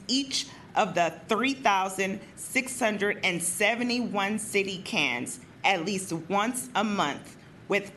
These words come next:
five hundred and eleven locations receiving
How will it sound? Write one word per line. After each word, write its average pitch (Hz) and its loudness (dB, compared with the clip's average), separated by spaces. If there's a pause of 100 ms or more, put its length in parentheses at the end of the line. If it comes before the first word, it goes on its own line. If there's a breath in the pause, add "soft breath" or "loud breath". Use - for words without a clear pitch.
five 208 2
hundred 233 0
and 196 2
eleven 202 2
locations 185 -2 (240 loud breath)
receiving 185 -2